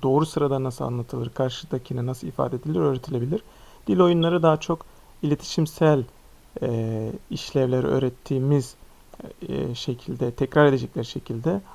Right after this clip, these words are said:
oynatılabilir. Picture strip story yine cohesion ve coherence'ı sağlamak için verilebilir. Op-, e, opinion gap'leri doldurmaları için ayrı ayrı verilebilir onlara, öğrencilerde hangi,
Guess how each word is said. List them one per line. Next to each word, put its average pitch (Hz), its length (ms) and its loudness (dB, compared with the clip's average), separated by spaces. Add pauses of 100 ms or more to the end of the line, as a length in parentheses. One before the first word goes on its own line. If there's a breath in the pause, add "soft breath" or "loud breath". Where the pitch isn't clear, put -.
(120)
oynatılabilir. 139 800 -2 (340 loud breath)
Picture 190 280 -2
strip - 320 -8
story 160 300 0
yine 151 320 2 (380)
cohesion 143 480 0
ve 139 140 -2
coherence'ı 131 500 -2
sağlamak 127 460 -2
için 127 340 -6 (320 loud breath)
verilebilir. 123 600 -2 (460 loud breath)
Op-, 131 500 -2
e, - 40 -4
opinion 143 560 0
gap'leri 127 680 -2 (120)
doldurmaları 127 600 -2
için - 320 -10
ayrı 117 240 0
ayrı 135 280 0
verilebilir 123 480 -2
onlara, 120 460 -2 (400 loud breath)
öğrencilerde 127 640 0
hangi, 139 440 0